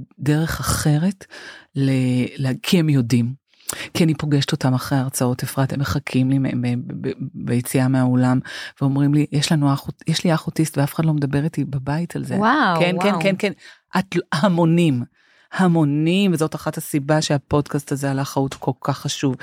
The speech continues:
Speaker 1: אם יש פה הורה אחד שיקשיב, ואחר כך ייקח את הילד שלו. עכשיו, אם אי אפשר לבד, תמיד יש אנשי מקצוע.
Speaker 2: נכון.
Speaker 1: אפשר, אה,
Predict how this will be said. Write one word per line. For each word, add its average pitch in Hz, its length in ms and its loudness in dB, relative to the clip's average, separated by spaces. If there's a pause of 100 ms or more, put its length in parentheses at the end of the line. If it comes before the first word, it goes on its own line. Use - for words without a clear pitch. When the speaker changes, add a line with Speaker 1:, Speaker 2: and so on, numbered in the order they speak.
(280)
Speaker 1:
אם 143 60 2
יש 135 100 0
פה - 120 0
הורה 143 320 2
אחד 151 260 -2
שיקשיב, 135 560 0 (440)
ואחר 143 280 2
כך - 200 -2
ייקח 147 300 -6
את - 140 -8
הילד 135 320 2
שלו. 139 160 2 (180)
עכשיו, 170 180 0
אם 180 180 2
אי 202 60 4
אפשר 233 200 -2
לבד, 220 360 2
תמיד 185 260 0
יש 220 160 0
אנשי 185 240 0
מקצוע. 185 520 2
Speaker 2:
נכון. 202 460 0 (380)
Speaker 1:
אפשר, 160 320 -2
אה, 165 380 4